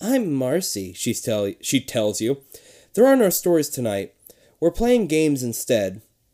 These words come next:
But new members can't play. It's the rule." "Can't you break the rules just this one time?"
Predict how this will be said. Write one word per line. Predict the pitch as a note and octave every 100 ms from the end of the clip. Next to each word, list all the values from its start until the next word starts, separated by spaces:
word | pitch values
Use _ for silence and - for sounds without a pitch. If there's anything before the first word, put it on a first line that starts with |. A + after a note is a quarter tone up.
| _
But | D#3
new | F3+ A#3+
members | B3 G#3+ C3+
can't | - D3
play. | - F3+ B2 F#2+ - _ _
It's | F3 E3+
the | - A2+
rule." | C3 C#3 F#2 G#2+ - _ _ _ _ _ _ _ _ _ -
"Can't | - C3+ C#3
you | F3+
break | C3 D3+ D#3+
the | C#3
rules | A#2+ D3+ C#3+
just | - C3+ -
this | D3+ -
one | A2+ D#3
time?" | A2 G#2 A#2 E3 G3+